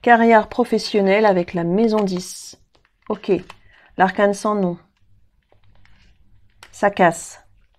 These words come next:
C'est radical, là. Changement radical concernant la carrière professionnelle. Des situations sont devenues obsolètes. On fait table rase du passé avec cet arcane sans nom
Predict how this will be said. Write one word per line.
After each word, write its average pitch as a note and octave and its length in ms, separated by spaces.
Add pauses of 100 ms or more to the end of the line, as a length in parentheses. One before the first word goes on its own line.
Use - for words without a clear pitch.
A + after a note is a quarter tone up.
(260)
C'est - 180
radical, G3 600
là. - 120
Changement G#3 500
radical G3 680 (340)
concernant F#3+ 540
la F#3 120
carrière F#3+ 400
professionnelle. F#3 880 (1800)
Des F#3 80
situations G#3+ 720
sont A3+ 180
devenues G3 460
obsolètes. G3 760
On F#3 60
fait F3+ 180
table G#3+ 280
rase F#3+ 340
du F#3 120
passé F3+ 360
avec E3+ 200
cet - 200
arcane E3+ 440
sans D#3+ 200
nom F3 220